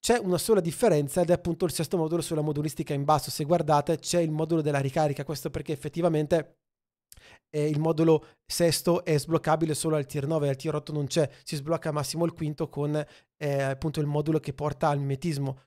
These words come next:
quindi per forza di cose diciamo che siamo messi in questo modo. Per il resto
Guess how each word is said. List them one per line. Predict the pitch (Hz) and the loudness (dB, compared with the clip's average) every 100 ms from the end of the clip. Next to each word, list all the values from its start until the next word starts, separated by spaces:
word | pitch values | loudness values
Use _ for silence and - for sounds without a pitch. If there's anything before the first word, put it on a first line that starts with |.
| - | -8
quindi | 160 151 | -4 -4
per | 143 | -6
forza | - - 175 | -8 -8 -8
di | 123 | -4
cose | 175 156 151 | 0 2 0
diciamo | 143 147 151 | -2 -2 -4
che | 143 147 139 - | -2 -4 -6 -8
siamo | - 165 | -2 0
messi | 151 143 151 | 2 0 -2
in | |
questo | 139 135 147 | -2 -2 -2
modo. | 131 131 | -2 0
Per | 131 185 | 0 2
il | |
resto | 170 170 180 | 2 2 2